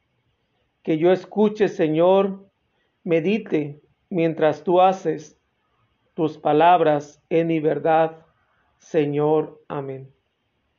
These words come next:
Es un hermoso himno para recordarle al Señor que nos haga atentos y silenciosos. A veces yo creo que hay muchos ruidos,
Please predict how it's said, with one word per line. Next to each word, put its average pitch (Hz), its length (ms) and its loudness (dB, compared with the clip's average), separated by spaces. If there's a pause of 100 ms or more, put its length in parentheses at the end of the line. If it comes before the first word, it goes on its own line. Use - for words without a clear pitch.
(1800)
Es 170 180 0
un 208 100 4
hermoso 196 520 4
himno 208 320 2
para 156 580 4
recordarle 185 600 2
al 208 60 4
Señor 202 280 2
que 202 100 0
nos 175 240 -2
haga 202 300 4
atentos 196 840 0
y 160 140 -6
silenciosos. 151 1500 -6 (840)
A 156 60 -2
veces 180 280 0
yo 190 120 2
creo 190 200 0
que 175 80 4
hay 170 80 4
muchos 175 300 -2
ruidos, 196 840 0